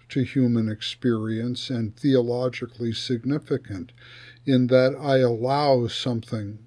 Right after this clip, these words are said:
I permit something to happen to me. And what is faith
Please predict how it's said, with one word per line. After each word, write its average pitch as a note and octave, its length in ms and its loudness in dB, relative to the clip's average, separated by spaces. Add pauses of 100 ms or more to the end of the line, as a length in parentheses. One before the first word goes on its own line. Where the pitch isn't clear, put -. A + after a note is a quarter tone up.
(100)
I B2 140 -4
permit C3 520 0
something G#2+ 640 -6
to B2 200 -4
happen A#2+ 600 -6
to - 200 -6
me. G#2+ 320 -2 (920)
And C3+ 340 4
what F3 140 6
is - 180 2
faith - 520 0